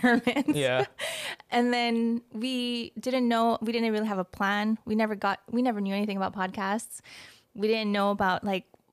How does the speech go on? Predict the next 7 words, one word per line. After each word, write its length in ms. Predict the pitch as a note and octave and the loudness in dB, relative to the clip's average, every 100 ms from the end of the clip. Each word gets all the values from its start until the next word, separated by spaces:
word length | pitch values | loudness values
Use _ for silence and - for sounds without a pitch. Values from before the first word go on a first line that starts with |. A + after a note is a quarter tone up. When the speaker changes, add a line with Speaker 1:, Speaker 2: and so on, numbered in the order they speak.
| - | -16
Speaker 1:
how 300 | - - F3+ F#3+ | -12 -4 0 -2
to 160 | - | -4
create 240 | F#3 F3 - | -6 -4 -4
content 480 | E3+ F3+ F#3 F#3+ F#3 | -4 -4 -4 -4 -4
in 120 | F3 | -6
that 220 | F3 E3 | -6 -6
way. 440 | E3+ F3 A#3 D4+ | -6 -2 -2 -2